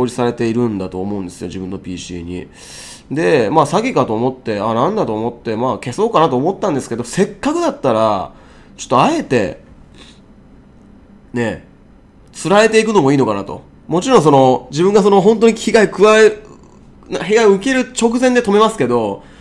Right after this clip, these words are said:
一体これを入-、素直に入力して進んでいったら一体どうなるのかっていう、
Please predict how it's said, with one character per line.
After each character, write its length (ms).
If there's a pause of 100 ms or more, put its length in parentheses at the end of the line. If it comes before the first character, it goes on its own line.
(300)
一 160
体 120
こ 140
れ 80
を 60
入-、 260
素 140
直 160
に 100
入 140
力 180
し 100
て 320
進 220
ん 60
で 60
い 20
っ 40
た 100
ら 40
一 60
体 80
ど 160
う 20
な 80
る 60
の 80
か 100
っ 80
て 80
い 160
う、 60